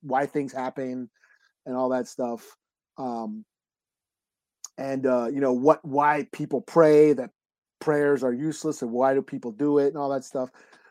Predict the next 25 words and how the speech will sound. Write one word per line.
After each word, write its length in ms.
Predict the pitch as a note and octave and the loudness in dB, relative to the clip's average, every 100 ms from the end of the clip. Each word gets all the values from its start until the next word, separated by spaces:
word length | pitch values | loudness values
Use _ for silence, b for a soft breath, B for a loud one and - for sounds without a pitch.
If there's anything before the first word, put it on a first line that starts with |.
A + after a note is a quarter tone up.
| b - | b -8
Um, 360 | C#3 B2+ B2+ B2+ | -4 -2 -4 -2
that, 200 | B2+ - - | -4 -4 -14
but 240 | D#3 D#3 D3+ | 4 6 6
it, 120 | D3+ _ _ - E3+ | 2 _ _ -14 2
but 240 | F3+ F3 | 6 6
in 80 | F3+ | 6
the 160 | F3+ | 6
end, 160 | F3 E3 | 4 2
she 100 | D#3+ | -4
figured 360 | - D3+ D#3+ D#3 | -2 4 6 6
out 60 | |
it, 160 | D3+ D3+ | 2 2
it 140 | D3+ - | 0 8
does, 280 | E3 C3+ - G#3+ | 8 8 0 -4
it's 160 | - | -2
a, 80 | F#3 | -4
it's 140 | E3+ F#3+ | -2 -2
a 60 | |
hope. 340 | D#3 F#3+ D3+ D3 | 2 4 4 2
It's 140 | - | -6
about, 200 | C#3+ D#3+ | 2 2
it's 160 | D3+ - | 2 -2
wishful 320 | F3 - D#3+ | -4 0 -4
thinking. 420 | - D#3+ C#3 A#2+ | 0 -2 0 -6
It's, 160 | A#2+ | -8